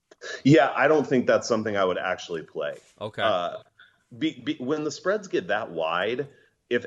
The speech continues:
Speaker 1: anything, I prefer to watch them live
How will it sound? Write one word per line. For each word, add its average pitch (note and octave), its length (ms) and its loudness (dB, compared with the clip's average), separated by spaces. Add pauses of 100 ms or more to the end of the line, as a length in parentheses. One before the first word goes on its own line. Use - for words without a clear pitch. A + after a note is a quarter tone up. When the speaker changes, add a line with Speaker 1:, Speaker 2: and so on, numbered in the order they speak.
Speaker 1:
anything, B2+ 540 0
I G#2 160 2
prefer A2+ 340 2
to G2+ 80 2
watch F#2 360 2
them F2 460 -2
live F#2+ 640 -2